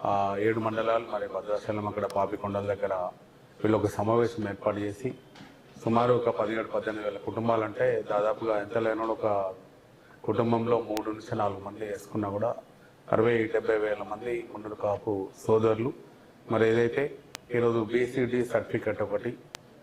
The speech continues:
మరి దాని మీద కూడా ఈరోజు ఆంధ్రప్రదేశ్లో కాపు కార్పొరేషన్, మరి, ఆ, బలజాతలుగా ఒంటరి కార్పొరేషన్ ఒకటి ఇచ్చినారు, తూర్పు కార్పొరేషన్, బీసీడీలో రెండు కార్పొరేషన్ ప్రకటించినారు.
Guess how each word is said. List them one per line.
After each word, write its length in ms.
మరి 160
దాని 240
మీద 160
కూడా 240
ఈరోజు 400
ఆంధ్రప్రదేశ్లో 840
కాపు 300
కార్పొరేషన్, 680
మరి, 340
ఆ, 60
బలజాతలుగా 600
ఒంటరి 600
కార్పొరేషన్ 500
ఒకటి 220
ఇచ్చినారు, 360
తూర్పు 300
కార్పొరేషన్, 580
బీసీడీలో 720
రెండు 220
కార్పొరేషన్ 560
ప్రకటించినారు. 720